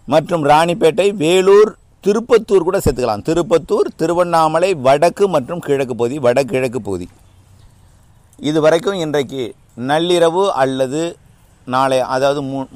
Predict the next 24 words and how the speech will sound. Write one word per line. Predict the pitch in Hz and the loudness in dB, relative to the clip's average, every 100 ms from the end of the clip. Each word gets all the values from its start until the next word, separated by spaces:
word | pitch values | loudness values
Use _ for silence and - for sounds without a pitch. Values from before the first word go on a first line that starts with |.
| 127 | -10
மூ-, | 123 117 110 | -8 -6 -6
அதிகாலை | 120 160 156 156 160 | -4 -4 0 2 0
நேரம், | 139 123 117 | -2 -4 -4
அதாவது | 135 143 | -4 -4
ரெண்டு, | 147 160 | -6 -6
மூன்று | 151 139 120 | -6 -6 -6
மணியை | 113 123 120 | -8 -6 -8
போல், | 107 101 - _ _ _ _ _ _ _ _ _ _ _ _ _ _ | -8 -10 -12 _ _ _ _ _ _ _ _ _ _ _ _ _ _
ஒரு | 131 139 | -6 -2
பதினோரு | - 165 208 208 | 0 2 2 0
மணிக்கு | 170 185 180 | 0 -4 -4
மேல் | 165 170 185 - _ _ _ _ | -4 -2 -4 -8 _ _ _ _
மூன்று | - 135 170 160 | -12 -8 -6 -6
மணிக்குள் | 143 139 120 113 85 _ _ | -6 -6 -6 -10 -10 _ _
சென்னை, | - 139 147 | -10 -6 -6
திருவள்ளூர், | 127 139 135 131 123 | -4 -4 -4 -4 -4
காஞ்சிபுரம், | 131 123 123 117 | -4 -4 -6 -4
ராணிப்பேட்டை, | 120 127 123 113 | -4 -4 -6 -6
வேலூர் | 107 117 127 127 | -6 -4 -4 -4
மற்றும் | 117 110 107 | -8 -10 -10
திருப்பத்தூர் | 123 117 110 120 107 | -8 -8 -8 -8 -6
மாவட்டங்கள்ல, | 104 104 98 95 98 98 | -6 -6 -8 -8 -6 -6
அதுவும் | 117 117 | -6 -8
குறிப்பாக | 135 135 147 143 160 | -8 -2 2 2 2